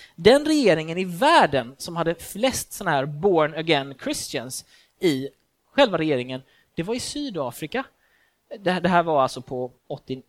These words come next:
början på nittiotalet, och jag vet inte, men de av er som vet, vet att det då fanns något som heter apartheid, ett system som förslavade människor och band in dem i total bundenhet.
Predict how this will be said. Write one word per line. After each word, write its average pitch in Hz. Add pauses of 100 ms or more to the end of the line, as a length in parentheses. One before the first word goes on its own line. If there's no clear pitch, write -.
början 139
på 131
nittiotalet, 143
och 170
jag 147
vet 156
inte, 147
men 147
de 226
av 214
er 180
som 180
vet, 156 (440)
vet 147
att -
det 151
då 135
fanns 147
något 147
som 151
heter -
apartheid, 156
ett 143
system 220
som 143
förslavade 160
människor 139
och - (280)
band 151
in 127
dem 156 (260)
i 127 (180)
total 131
bundenhet. 160